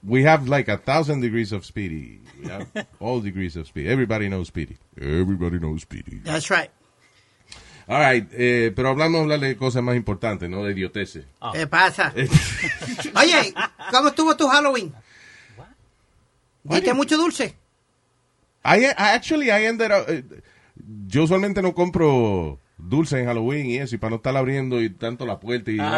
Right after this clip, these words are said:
Speaker 1: vaina, yo que, que apago las luces y como que no, no hay nadie en la casa, pero ese día salí, eh, no sé a qué diablo, y había una señora, vi-,
Speaker 2: Ok.
Speaker 1: eh, estaba lloviendo, o sea que Halloween, aquí llovió en
Speaker 2: Sí.
Speaker 1: esta área, en New
Speaker 3: Sí.
Speaker 1: Jersey.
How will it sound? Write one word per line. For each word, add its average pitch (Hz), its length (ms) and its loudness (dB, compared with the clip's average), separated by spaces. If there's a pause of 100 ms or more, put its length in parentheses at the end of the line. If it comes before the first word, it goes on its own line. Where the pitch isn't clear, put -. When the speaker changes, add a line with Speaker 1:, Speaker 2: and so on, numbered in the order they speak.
Speaker 1:
vaina, 95 260 -6
yo 98 140 -8
que, 107 160 -6
que 110 60 -10
apago 117 280 -8
las 127 120 -4
luces 107 360 -4
y 92 120 -8
como 98 200 -8
que 92 140 -8
no, 98 200 -8
no 101 100 -6
hay 107 100 -4
nadie 113 200 -2
en 110 40 -2
la 104 80 -2
casa, 107 300 -4
pero 110 240 0 (500)
ese 143 260 2
día 185 240 4
salí, 156 600 -2
eh, 127 280 -2
no 127 140 -6
sé 147 100 -4
a 143 60 -8
qué 156 100 -4
diablo, 107 440 -2 (600)
y 113 520 2 (320)
había 113 260 0
una 147 140 -2
señora, 131 640 -6 (460)
vi-, 110 100 -2
Speaker 2:
Ok. 117 120 -6
Speaker 1:
eh, 120 80 -4
estaba 135 280 2
lloviendo, 175 300 4
o 110 40 -8
sea 165 120 0
que 151 120 0
Halloween, 131 520 -2
aquí 117 280 -4
llovió 120 260 -4
en - 60 -2
Speaker 2:
Sí. 156 60 0
Speaker 1:
esta 113 180 -2
área, 107 160 -4
en 101 60 -8
New 98 80 -4
Speaker 3:
Sí. 247 100 2
Speaker 1:
Jersey. 107 280 -2